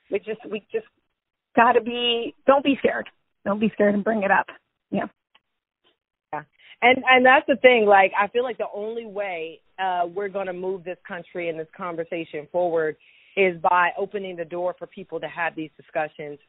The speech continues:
Speaker 2: and to not feel like they're gonna trip up or say anything wrong.
Speaker 1: Mm-hmm.
Speaker 2: Um, and, and we gotta, 'cause if you don't ask the question and you hold it, you know what I mean? Like, and I, I,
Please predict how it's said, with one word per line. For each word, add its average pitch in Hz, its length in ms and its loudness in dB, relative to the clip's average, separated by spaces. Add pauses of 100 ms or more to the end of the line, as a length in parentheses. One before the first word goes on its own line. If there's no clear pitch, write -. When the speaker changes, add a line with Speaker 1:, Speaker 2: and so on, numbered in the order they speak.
Speaker 2:
and 160 240 -6
to 170 100 -4
not 160 340 -2
feel 170 180 0
like 151 200 -2
they're 160 160 -2
gonna 151 340 -4 (360)
trip 214 220 2
up 180 180 6
or - 180 -10
say 175 100 -6
anything 156 400 -8
wrong. 139 460 -8 (340)
Speaker 1:
Mm-hmm. 208 160 4
Speaker 2:
Um, 208 320 10 (720)
and, 170 400 -2
and 175 160 -4
we 190 160 -2
gotta, 185 480 6
'cause 220 120 -2
if 233 120 0
you 262 100 -4
don't 277 220 4
ask 247 240 0
the 214 100 -8
question 220 600 -8
and 202 100 -12
you 202 120 -16
hold 208 260 -4
it, 208 160 -4
you 247 120 -12
know 254 60 -6
what 247 100 -6
I 247 60 -6
mean? 247 260 -10
Like, 208 220 -6 (540)
and 208 100 -2
I, 247 60 2 (240)
I, 233 200 -2